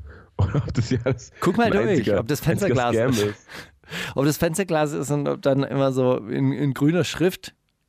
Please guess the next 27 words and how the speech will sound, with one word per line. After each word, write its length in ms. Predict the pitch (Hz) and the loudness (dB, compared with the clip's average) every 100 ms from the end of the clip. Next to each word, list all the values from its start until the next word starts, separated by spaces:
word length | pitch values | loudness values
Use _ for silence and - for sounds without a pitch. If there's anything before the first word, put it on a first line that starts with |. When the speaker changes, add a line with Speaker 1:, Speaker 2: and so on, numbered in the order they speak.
| - | -8
Speaker 2:
wahrscheinlich 400 | - 95 110 113 | -4 -2 -2 -4
ist 140 | 123 - | -6 -4
es 120 | 156 | -4
gar 160 | 90 95 | -2 -2
nicht 140 | - | -2
mehr 100 | 107 | -2
grüne 280 | 101 107 104 | -2 -2 -2
Schrift, 360 | - 110 - | -2 -6 -4
dann 340 | 104 101 101 98 | -4 -2 -2 -2
so, 200 | 107 107 | 0 0
das 160 | 104 | -2
stellt 180 | - 110 | -2 -2
man 100 | 120 | -2
sich 140 | 101 95 | -2 -4
ja 80 | 98 | -4
dann 280 | 104 101 - | -2 -2 -2
immer 220 | 113 107 | -2 0
nur 160 | 104 98 | 0 0
so 340 | 104 104 - _ _ _ - | 0 0 -4 _ _ _ -20
vor, 400 | - 123 120 113 | -8 0 0 2
wie 60 | |
man 280 | 107 110 101 | 0 0 -2
sich 300 | 104 107 - | -2 -6 -4
alte 240 | 104 107 101 | -4 -2 -2
Science-Fiction 640 | 101 95 120 - 113 - | -2 -2 -6 -6 -6 -6
vorgestellt 500 | - 92 87 - 87 | -6 -6 -6 -8 -8
hat. 180 | - - | -10 -14